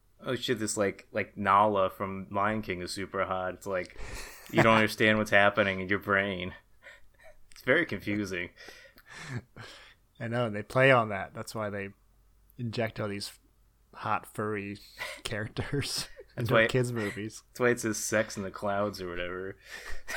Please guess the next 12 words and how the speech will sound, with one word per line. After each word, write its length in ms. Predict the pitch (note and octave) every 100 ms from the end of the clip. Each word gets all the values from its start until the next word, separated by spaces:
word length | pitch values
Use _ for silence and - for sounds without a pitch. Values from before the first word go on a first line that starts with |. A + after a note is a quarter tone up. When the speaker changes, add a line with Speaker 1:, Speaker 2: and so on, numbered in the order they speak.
| - - B2
Speaker 2:
<laughs> 320 | D3+ B2+ D3 - C3 D3+ - - - - - -
Uh, 380 | G#2+ G#2 G2+ G2+
yeah, 200 | G#2 G2
don't 160 | A#2
get 100 | A#2
me 80 | F#2+
started. 380 | - G#2 G#2 G2+ - - - _ _ _ _ _ - - - _ _ _ - - _
Disney's 400 | A#2+ A2 A2+ G2+
a 300 | F#2+ F#2+ G#2+ _ _ _ _ _ _ _ _ _ - -
dirty 260 | G2 G2
company. 440 | - F#2+ - - G#2+ _ _
Speaker 1:
Mm-hmm. 360 | F#2+ G2 F#2+